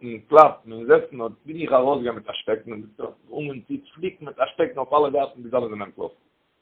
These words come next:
און איך בין א גיבור. די מארגנס ביי נאכט, ווארט דער זעלבער מאס, איינס צו זאגן ביי נאכט, איך בין דארט געווען, זיבן טאג, אזוי. די מארגנס ביי נאכט, ווארט, האבן זיי געקלאפט, די שיכורים,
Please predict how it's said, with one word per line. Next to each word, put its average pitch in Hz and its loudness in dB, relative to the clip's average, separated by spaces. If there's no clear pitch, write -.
און 110 -2
איך 131 0
בין 165 2
א 165 4
גיבור. 170 4
די 175 -4
מארגנס 214 12
ביי 202 12
נאכט, 220 12
ווארט 202 12
דער 190 4
זעלבער 190 4
מאס, 190 8
איינס 180 -4
צו 170 0
זאגן 170 10
ביי 151 10
נאכט, 175 12
איך 139 -4
בין 143 -6
דארט 147 6
געווען, 151 0
זיבן 180 -6
טאג, 180 0
אזוי. 90 -10
די 127 -14
מארגנס 170 0
ביי 160 0
נאכט, 139 2
ווארט, 180 8
האבן 160 6
זיי 143 0
געקלאפט, 175 8
די 170 0
שיכורים, 185 4